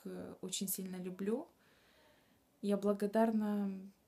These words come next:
всем, которые меня поддерживали, и,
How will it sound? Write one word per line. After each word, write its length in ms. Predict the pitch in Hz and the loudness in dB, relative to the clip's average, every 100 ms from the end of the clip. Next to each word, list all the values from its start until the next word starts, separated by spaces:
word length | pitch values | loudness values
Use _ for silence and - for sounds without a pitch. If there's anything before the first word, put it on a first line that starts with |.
| _ _ _ _ - | _ _ _ _ -14
всем, 400 | - - 240 277 | -4 0 2 2
которые 420 | 269 202 202 196 190 | 0 -2 -2 -2 -2
меня 380 | 190 196 196 | -2 0 -2
поддерживали, 1000 | 185 190 185 208 226 214 190 180 175 180 - | -2 -6 0 2 2 0 -2 -4 -4 -6 -6
и, 600 | 185 185 185 180 180 | -8 -6 -6 -6 -6